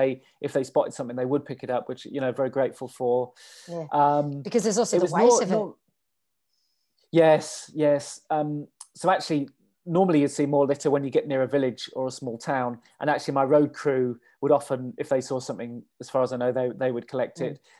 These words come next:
Speaker 1: So, but we ended up having maybe eight, eight to ten kilograms of, of, of litter, which, um,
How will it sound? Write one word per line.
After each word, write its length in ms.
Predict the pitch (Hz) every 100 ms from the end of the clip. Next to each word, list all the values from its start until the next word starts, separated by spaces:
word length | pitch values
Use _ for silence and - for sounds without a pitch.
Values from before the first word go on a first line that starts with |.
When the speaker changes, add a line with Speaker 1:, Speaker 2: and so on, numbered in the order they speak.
| _
Speaker 1:
So, 260 | - 233 233 -
but 100 | 208
we 120 | 247
ended 180 | 262 202
up 140 | -
having 360 | 123 156 165 151
maybe 240 | 151 147
eight, 240 | 151 151 - - _ _ _
eight 160 | 156 156
to 80 | 143
ten 240 | 156 143
kilograms 640 | 131 160 156 139 131 120
of, 120 | 131 127
of, 360 | 131 123 - -
of 200 | 127 123
litter, 460 | 127 127 131 135 147 _ _ _
which, 340 | 147 143 - 143
um, 460 | 135 131 135 135